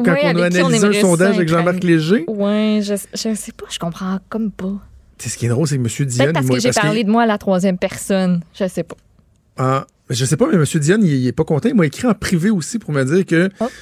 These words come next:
Speaker 1: je démolissais le Bloc québécois. Euh, premièrement, on n'a pas parlé
Speaker 2: On n'a
Speaker 1: du
Speaker 2: pas
Speaker 1: Bloc.
Speaker 2: parlé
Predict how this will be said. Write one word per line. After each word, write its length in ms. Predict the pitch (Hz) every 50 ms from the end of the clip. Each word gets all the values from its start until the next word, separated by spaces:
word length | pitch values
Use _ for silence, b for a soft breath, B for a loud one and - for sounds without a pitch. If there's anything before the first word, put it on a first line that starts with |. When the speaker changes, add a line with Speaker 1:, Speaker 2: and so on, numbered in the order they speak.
| B B -
Speaker 1:
je 220 | - 120 113 135
démolissais 680 | 143 139 135 160 180 196 208 196 175 147 - - 240 233
le 60 | 196
Bloc 240 | 151 139 151 175 - _ -
québécois. 500 | - 147 135 131 117 - - 139 147 139
Euh, 160 | 131 120 110
premièrement, 340 | - - 131 139 147 196 202
on 40 |
n'a 80 | - 117
pas 100 | 123 151
parlé 180 | 139 139 123 -
Speaker 2:
On 20 |
n'a 60 | - -
Speaker 1:
du 60 | 104
Speaker 2:
pas 60 | 107
Speaker 1:
Bloc. 100 | 117 -
Speaker 2:
parlé 140 | - - -